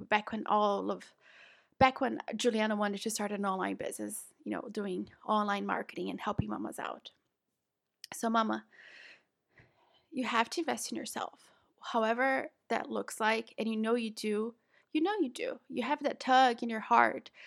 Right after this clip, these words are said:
but you're afraid for whatever reason. And of course, like, I get it. There is your unsupportive family, there are your friends,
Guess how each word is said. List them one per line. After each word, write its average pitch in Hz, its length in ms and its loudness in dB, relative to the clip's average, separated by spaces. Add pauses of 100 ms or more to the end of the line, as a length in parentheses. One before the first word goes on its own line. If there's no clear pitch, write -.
(240)
but 240 120 2
you're 269 160 0
afraid 214 680 -4 (280)
for 247 200 -2
whatever 233 340 0
reason. 220 460 -6
And 302 140 0
of 302 120 -8
course, 285 420 2
like, - 280 -6 (1300)
I 226 120 4
get 208 220 2
it. 214 220 -6 (240)
There 220 220 2
is 220 560 4
your 214 140 2
unsupportive 226 560 0
family, 277 920 2
there 214 200 0
are 208 140 2
your 202 160 -8
friends, 254 880 4